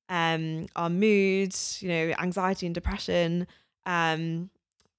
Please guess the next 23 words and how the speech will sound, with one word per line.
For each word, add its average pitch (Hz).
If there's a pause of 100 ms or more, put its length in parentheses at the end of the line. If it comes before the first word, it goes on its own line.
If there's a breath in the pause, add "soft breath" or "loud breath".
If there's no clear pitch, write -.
(440)
basically 240
everything 185 (200)
in, 180
in 185
our 170
bodies 170
are 165
affected 165
by 160
gut 165
hormones, 165
and 170
our 165
gut 185
hormones 175
are -
affected 165
by 156
the 170
food 277
that 180
we 175
eat 156